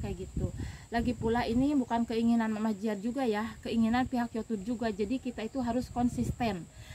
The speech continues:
Pastilah semua YouTuber juga harus konsisten. Segala sesuatu bekerja harus konsisten. Jadi maaf ya kalau memang ibu-ibu tidak paham kenapa channel Babah Jihad banyak Mamah Jihad yang upload gitu.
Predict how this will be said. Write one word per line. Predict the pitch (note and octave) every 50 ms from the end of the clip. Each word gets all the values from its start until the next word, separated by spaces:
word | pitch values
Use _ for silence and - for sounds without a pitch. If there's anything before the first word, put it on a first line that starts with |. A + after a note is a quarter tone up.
| - -
Pastilah | B3+ A#3 - - - D4+ C#4+ C4 A#3+ B3+
semua | B3 - B3 A#3+ A#3+ A#3+
YouTuber | A#3 A#3 A3+ A3+ - - G#3+ G#3 A#3+ C4 B3+
juga | - - A3 G3+ - A#3 A3+
harus | G#3+ G#3+ A3 A#3+ B3+ - - - - - -
konsisten. | - A#3 A#3 A#3 A3+ - - A3+ G#3 - - A#3 A#3 A3+ G#3 G3
Segala | - A#3+ A3 A3+ A3 A3
sesuatu | A3 - - G3+ - A3+ G#3 G#3 - - G#3+ F#3+
bekerja | G3 G3+ - - A3 G#3 G#3 B3+ B3
harus | A3+ A3 A3+ A#3+ - - - - - - - - - - -
konsisten. | - A3+ A3+ - - - - - - G3+ G3 F#3+ F#3+ F#3 F3 E3+ - - - - - - - -
Jadi | G#3+ A#3 A#3 A3+
maaf | C#4 C4+ C4+ B3 B3+ C4 -
ya | A#3+ A3+ A#3
kalau | A#3 - A3+ A3 A3 G#3+
memang | A3+ A3+ A3+ A#3 A#3+ A3+
ibu-ibu | A3+ A3 - A3 A3 G3+ - A#3+ -
tidak | - A3+ G#3+ G#3+ G#3+ -
paham | G#3+ G#3 A#3 A3+ A#3 A#3+ A#3 A3+
kenapa | - A#3 A3 A#3 A#3+ B3 B3 C4 C4 C4 B3+ B3+ B3 A#3+ -
channel | B3 A#3 A#3 A3+ A3
Babah | G#3+ A3 G#3 A3 A3+ A3
Jihad | F#3+ A3 A#3 A3+ G3 -
banyak | - A3 A3 A3+ A#3 A3 -
Mamah | - A3 A3 A3 A3 G3+
Jihad | G#3+ A#3 A3+
yang | G3 A3 G#3+ G#3+ A3+
upload | G#3+ G#3+ A3 - B3 A#3 A3+ G3
gitu. | F#3 - F#3